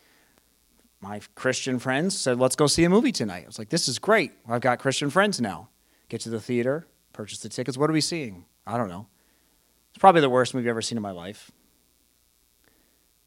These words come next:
And I was so confused. So in my innocence, like a child, I asked questions. And that was it. I was never, never accepted in that group. And the Lord didn't want me to, my, is my point.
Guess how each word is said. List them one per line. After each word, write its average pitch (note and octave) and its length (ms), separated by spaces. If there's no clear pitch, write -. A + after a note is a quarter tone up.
And C#3 120
I D#3+ 60
was E3 160
so F#3+ 140
confused. F#3+ 720
So D#3+ 220
in F3 140
my D#3 180
innocence, F3 420
like B2+ 120
a A#2+ 40
child, A2+ 600
I A#2+ 120
asked C3 240
questions. A2 680
And A#2+ 100
that C3+ 60
was D3+ 120
it. B3+ 180
I B2 80
was B2 160
never, C#3 580
never C#3+ 420
accepted A2 560
in A#2 80
that A2 160
group. A2+ 240
And E3+ 100
the E3 60
Lord E3+ 200
didn't C#3 180
want C3 180
me A#2 80
to, G#2 220
my, A#2 160
is B2+ 100
my A#2 140
point. G2+ 320